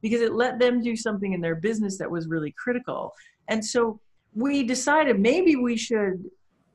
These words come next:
just narrow it down and say, "We're just C R M for investment banks, and that's it." But it was so hard to make that decision. Like,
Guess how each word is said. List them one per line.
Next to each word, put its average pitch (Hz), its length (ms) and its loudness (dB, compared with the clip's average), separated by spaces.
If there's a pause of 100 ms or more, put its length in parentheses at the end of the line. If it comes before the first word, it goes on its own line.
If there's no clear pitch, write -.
(340)
just 233 280 0
narrow 214 380 2
it 190 120 0
down 226 300 4
and 196 100 -2
say, 202 180 -4
"We're 196 160 0
just 247 340 0
C 214 120 -6
R 190 180 2
M 170 160 -4
for 165 100 -4
investment 196 460 -4
banks, 151 340 -6
and 143 100 -8
that's 151 260 -10
it." 185 180 -6 (360)
But 208 120 0
it 277 100 0
was 226 240 -4
so 262 360 0
hard 240 280 -2
to 208 80 -6
make 190 180 -4
that 185 200 -4
decision. 190 640 -4
Like, 165 260 -4